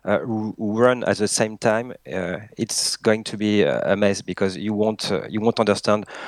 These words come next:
uh, where data is coming from and, uh, what is going on, uh, on all of those Zaps. So most of the time, uh, we activate,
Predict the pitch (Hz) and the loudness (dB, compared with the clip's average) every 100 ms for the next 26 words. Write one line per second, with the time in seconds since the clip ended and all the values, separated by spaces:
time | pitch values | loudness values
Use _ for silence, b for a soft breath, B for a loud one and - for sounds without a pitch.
0 | B - 95 85 107 107 - 107 104 104 | B -6 -4 2 4 4 2 0 2 2
1 | 98 - 98 95 - 95 95 95 - 95 | 2 0 -2 -2 -4 -2 0 -2 -6 -4
2 | 90 92 87 92 90 87 87 76 95 95 | -4 -4 -2 2 4 4 2 0 2 2
3 | 98 - - 98 101 101 101 - 92 87 | 2 -2 2 2 4 0 -2 -4 -2 0
4 | 57 92 98 101 101 98 92 90 98 - | 0 -2 0 0 2 2 2 2 2 0
5 | - B B - - 110 110 73 85 - | -10 B B -4 2 2 2 -6 -20 -20
6 | - 127 143 131 120 113 117 120 113 - | 0 2 2 4 4 4 2 0 -4 0
7 | 101 98 92 95 107 104 107 101 92 B | 2 4 2 0 -2 4 6 6 4 B
8 | B B B - - 131 117 113 113 | B B B -4 -2 0 2 2 -2